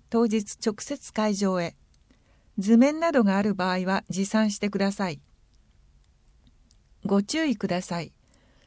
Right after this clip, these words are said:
木造住宅の耐震診断や耐震改修を強く勧める業者がいますが、区とは一切関係がありません。訪問、電話、チラシなど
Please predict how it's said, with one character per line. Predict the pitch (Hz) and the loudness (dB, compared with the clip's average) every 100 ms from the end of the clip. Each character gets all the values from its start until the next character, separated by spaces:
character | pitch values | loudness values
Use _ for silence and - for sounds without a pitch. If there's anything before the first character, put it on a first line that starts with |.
| _ _ | _ _
木 | 202 214 302 | 0 2 0
造 | 311 320 | 0 0
住 | 311 320 | 0 -2
宅 | - 214 185 | 0 -2 -2
の | 175 170 - - | -2 -4 -10 -2
耐 | 247 277 | 0 0
震 | - 269 262 | -2 -2 -2
診 | - 247 202 | 2 4 4
断 | 185 170 | 0 -2
や | 165 170 - _ _ | -4 -6 -14 _ _
耐 | - 254 269 | -2 0 0
震 | 285 277 | -2 0
改 | 277 269 | 0 0
修 | - 196 | 2 0
を | 175 165 - - | 0 -2 -4 -10
強 | - 294 269 | -2 2 2
く | - | 0
勧 | 190 185 190 226 | -4 -4 2 6
め | 233 | 6
る | 214 | 4
業 | 214 220 | 2 2
者 | 202 175 | 2 0
が | 170 | 0
い | |
ま | 165 | -4
す | 170 - | -6 -6
が、 | 151 147 - _ _ _ _ | -6 -6 -10 _ _ _ _
区 | - | -20
と | - 247 | 4 4
は | 190 170 - _ _ | 6 0 -8 _ _
一 | 277 | 0
切 | - 269 202 | 2 0 2
関 | 196 214 | 2 0
係 | 226 233 | 4 4
が | 226 | 4
あ | |
り | 214 | 4
ま | 208 214 | 2 2
せ | 214 | 0
ん。 | 151 - _ _ _ _ _ - | -2 -6 _ _ _ _ _ 0
訪 | 269 285 | 4 6
問、 | 254 226 202 - - | 6 6 2 -2 -2
電 | 196 233 233 | 4 6 6
話、 | 214 185 - _ _ | 4 0 -8 _ _
チ | - 220 | -4 2
ラ | 247 | 2
シ | 269 254 | 2 2
な | 247 233 | 4 2
ど | 156 | 0